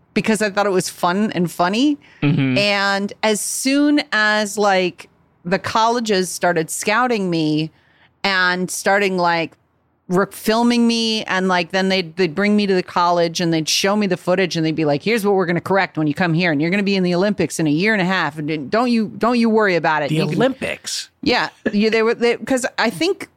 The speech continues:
Speaker 1: qualifying for the Olympics was, I think, only a quarter foot more than I was jumping at the time without
Speaker 3: Jesus.
Speaker 1: any training.
Speaker 2: Wow.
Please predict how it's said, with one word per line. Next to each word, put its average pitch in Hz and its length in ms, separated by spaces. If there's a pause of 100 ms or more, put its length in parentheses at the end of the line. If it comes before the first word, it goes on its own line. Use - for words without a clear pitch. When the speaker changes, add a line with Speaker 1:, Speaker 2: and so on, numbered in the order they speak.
(680)
Speaker 1:
qualifying 349 760
for 311 80
the 262 140
Olympics 302 680 (460)
was, 233 240
I 233 100
think, 311 400 (100)
only 294 960 (160)
a 185 120 (160)
quarter 226 420
foot - 340
more 185 640 (520)
than 220 120
I 220 100
was 196 160
jumping 226 380
at 277 80
the 294 80
time 285 380
without 190 280
Speaker 3:
Jesus. 185 280
Speaker 1:
any 131 80
training. 120 180
Speaker 2:
Wow. 131 400